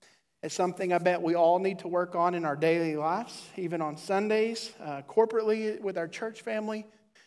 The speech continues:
but even privately with ourselves or with our families at home. But let's check out how we need to be training for worship.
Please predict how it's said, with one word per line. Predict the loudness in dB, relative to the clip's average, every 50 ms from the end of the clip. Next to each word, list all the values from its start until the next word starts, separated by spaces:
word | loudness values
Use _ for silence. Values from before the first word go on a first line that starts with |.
| _ _ _
but | 0 0 2
even | 2 0 -2 -2 -2
privately | 2 4 4 4 4 2 0 -2 -2 -4 -4 -4 -8 -12 -20 -20 _ _ _ _ _
with | -6 -4 -2 0
ourselves | -2 -2 -2 -2 0 2 2 2 0 -2 -4
or | -4
with | -4 -4 -4 -4
our | -4 -4
families | -4 -2 -2 -2 -2 -2 -2 -4 -4
at | -4 -6
home. | -4 -4 -4 -4 -6 -10 -14 -18 -20 _ _ _ _ _ _ _ _ _ _ -18 -18 _ _ _ _ _ _ _ _ _ _ _ 0
But | 4 4
let's | 4 4 2
check | 0 0 0 2 4
out | 4 4 4 4
how | 4 4 4
we | 4 2
need | 0 0 0 -2
to | -2
be | -2 -4 -4
training | -4 -4 -4 -2 -2 -2 -2 -2
for | -2 -2 -2
worship. | 0 -2 -2 -4 -6 -10 -14 -16